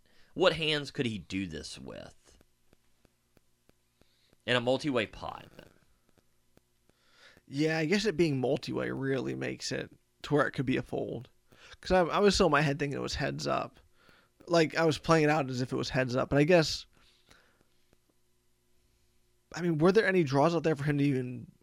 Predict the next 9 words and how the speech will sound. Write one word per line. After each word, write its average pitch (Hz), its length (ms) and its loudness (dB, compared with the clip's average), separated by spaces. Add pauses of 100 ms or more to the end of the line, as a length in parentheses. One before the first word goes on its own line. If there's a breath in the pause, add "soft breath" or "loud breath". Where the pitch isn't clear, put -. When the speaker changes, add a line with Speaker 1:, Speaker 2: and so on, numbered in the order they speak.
(420)
Speaker 2:
guard 135 320 0
against? 156 340 -6
You 143 80 -4
said 156 140 0
there 151 80 4
was 127 80 0
a 123 40 -4
flush 139 320 -4
draw? 190 300 -4